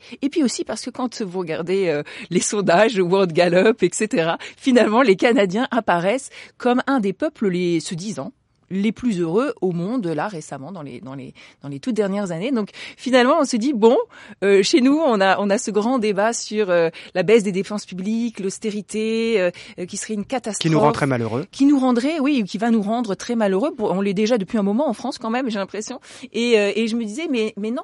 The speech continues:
Speaker 1: parce que finalement, il n'y a pas de lien évident entre baisse des dépenses publiques et, euh, bonheur, et au contraire.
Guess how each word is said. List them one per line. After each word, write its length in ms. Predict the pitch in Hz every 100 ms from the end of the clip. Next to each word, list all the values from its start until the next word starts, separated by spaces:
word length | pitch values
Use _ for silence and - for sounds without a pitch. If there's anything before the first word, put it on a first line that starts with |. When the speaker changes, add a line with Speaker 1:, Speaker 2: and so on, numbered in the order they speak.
| 403
Speaker 1:
parce 120 | 254
que 80 | 240
finalement, 500 | - 254 208 220 349 _ _ -
il 80 | 165
n'y 80 | 185
a 40 |
pas 220 | - 277 - - _
de 160 | 165 151
lien 320 | 160 170 233 330 _ _ _ -
évident 380 | 247 175 156 233 508
entre 480 | 185 180 - 214 285
baisse 280 | 196 180 233
des 80 | 196
dépenses 300 | 170 165 160
publiques 460 | 156 180 440 - -
et, 260 | 214 247 202
euh, 80 |
bonheur, 320 | 160 180 185 294
et 80 | 269
au 60 | 202
contraire. 420 | 214 208 - 247